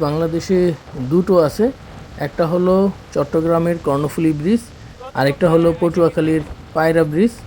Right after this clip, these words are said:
তো আমরা এখন আছি সেই পায়রা ব্রিজে, আর পায়রা ব্রিজের উপরে already আমরা উঠে গেছি।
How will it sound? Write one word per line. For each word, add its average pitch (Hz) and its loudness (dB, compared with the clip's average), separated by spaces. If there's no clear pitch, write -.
তো 143 -2
আমরা 185 2
এখন 185 0
আছি 185 -2
সেই 165 -2
পায়রা 156 2
ব্রিজে, 151 0
আর 123 -2
পায়রা 160 4
ব্রিজের 165 0
উপরে 170 -2
already 151 2
আমরা 151 0
উঠে 160 -2
গেছি। 220 0